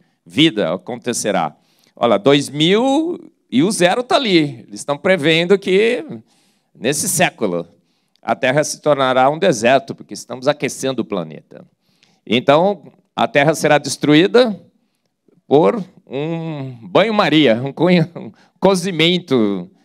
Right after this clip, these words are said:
é, um aquecimento. Todos serão extintos, a terra virá,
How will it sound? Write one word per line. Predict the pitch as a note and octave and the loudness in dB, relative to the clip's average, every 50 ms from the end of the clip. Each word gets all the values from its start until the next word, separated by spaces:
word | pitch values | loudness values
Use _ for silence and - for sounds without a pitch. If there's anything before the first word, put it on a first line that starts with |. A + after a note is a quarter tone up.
| _ _ _ _ _ | _ _ _ _ _
é, | _ - G#2+ A#2+ | _ -2 0 0
um | B2 C3+ C#3+ D3+ | 0 0 0 0
aquecimento. | D3+ - - F#3 F#3 F#3 - G3 F3 C#3+ C#3+ E3+ F3 - - A#2 | -2 0 0 0 0 0 -4 -2 0 0 0 0 -4 -8 -10 -10
Todos | F#2 - C#3 C#3+ C3+ C3+ | -6 -6 -6 -6 -6 -10
serão | B2 - - - - C#3 C3+ C3 C#3 C#3 C#3+ | -12 -12 -14 -12 -6 -4 0 0 0 0 -2
extintos, | D#3+ D3 - - - C#3 D3+ D#3+ D3+ - G2+ | -6 -8 -10 -10 -8 -8 -8 -8 -8 -8 -8
a | G#2+ F#2+ | -8 -8
terra | _ _ - B2+ B2+ B2+ B2 | _ _ -2 0 0 0 -2
virá, | A2 A2 A#2 A2+ G#2+ A2+ A#2+ A#2+ A#2 A#2+ | -4 -4 -4 -2 0 0 0 0 -2 -4